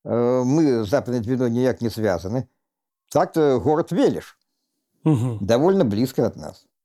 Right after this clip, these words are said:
Speaker 1: За Ильином. По пути на Висебск.
Speaker 2: И школа тоже, да, ближайшая, наверное, уже где-то там?
Speaker 1: Нет, школа, она вот, э, в вёске Шишова.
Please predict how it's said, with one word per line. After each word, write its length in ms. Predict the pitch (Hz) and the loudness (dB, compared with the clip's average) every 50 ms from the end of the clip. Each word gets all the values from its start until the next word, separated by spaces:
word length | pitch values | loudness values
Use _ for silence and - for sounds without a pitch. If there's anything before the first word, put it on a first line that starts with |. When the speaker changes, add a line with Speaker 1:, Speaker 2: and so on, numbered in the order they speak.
| _ _ - | _ _ -12
Speaker 1:
За 280 | 113 95 123 160 156 147 | -4 0 2 4 4 4
Ильином. 440 | 131 123 139 131 107 87 78 - - _ _ _ _ _ _ _ _ _ | 2 2 0 0 0 -2 -6 -8 -12 _ _ _ _ _ _ _ _ _
По 300 | - 139 139 131 131 123 - | 0 2 2 2 2 0 -2
пути 240 | 143 131 - - | -4 -2 -2 0
на 120 | 151 143 131 | 0 0 0
Висебск. 420 | 101 95 85 - - - - - _ _ _ _ _ _ | -2 -4 -8 -12 -16 -20 -20 -20 _ _ _ _ _ _
Speaker 2:
И 200 | - 190 180 175 | 0 2 4 4
школа 560 | 160 - - - - - - 226 233 220 208 | 2 2 0 -2 -4 0 4 6 8 8 6
тоже, 260 | - - 175 147 139 135 | 6 4 0 0 0 2
да, 120 | 139 170 | 2 2
ближайшая, 520 | 165 151 151 135 139 165 170 - - 147 | 2 2 2 4 4 4 4 4 2 0
наверное, 300 | 139 131 143 143 135 139 | 0 0 0 0 0 -2
уже 140 | 135 120 135 | -2 -2 -2
где-то 180 | 131 135 131 127 | -2 -4 -4 -6
там? 260 | 120 - 107 98 92 - | -8 -10 -12 -12 -10 -4
Speaker 1:
Нет, 320 | 123 156 165 143 113 - - | -2 2 2 2 2 0 -4
школа, 560 | - - - - 202 208 185 151 147 143 143 | -12 -4 0 2 4 4 4 4 4 4 4
она 220 | 143 151 147 139 | 4 2 2 2
вот, 200 | 135 127 113 - | 2 0 -2 -2
э, 40 | 123 | -2
в 560 | 123 127 127 123 123 120 120 120 120 120 120 117 | 0 2 2 2 2 2 2 2 0 0 0 0
вёске 340 | 139 165 - - - - | 0 0 0 -2 -6 -12
Шишова. 680 | - - 170 151 - - 127 113 104 101 104 127 147 143 | -6 -4 -4 -4 -2 -2 -2 0 0 0 0 -2 -2 -4